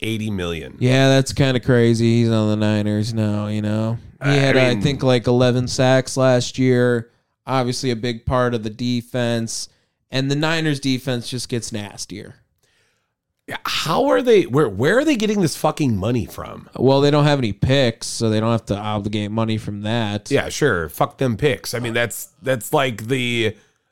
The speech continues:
Speaker 1: uh,
Speaker 2: Probably
Speaker 1: the
Speaker 2: got some money free from Jimmy G leaving and restructuring that.
Speaker 1: That's like the,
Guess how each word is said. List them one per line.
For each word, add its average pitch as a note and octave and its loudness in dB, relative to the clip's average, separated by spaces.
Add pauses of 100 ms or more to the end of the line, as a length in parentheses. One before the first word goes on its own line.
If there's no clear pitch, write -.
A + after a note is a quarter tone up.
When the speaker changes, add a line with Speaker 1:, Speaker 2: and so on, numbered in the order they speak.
(100)
Speaker 1:
uh, G#2+ 2
Speaker 2:
Probably E3 4
Speaker 1:
the C#3+ 0
Speaker 2:
got D3 2
some C#3+ 0
money C#3 2
free D3 4
from B2+ 0
Jimmy B2+ 2
G A#2+ 2
leaving C#3+ 4
and C3+ 0
restructuring C#3 0
that. C#3+ 2
Speaker 1:
That's D#3+ 0
like F#3 -2
the, C#3 0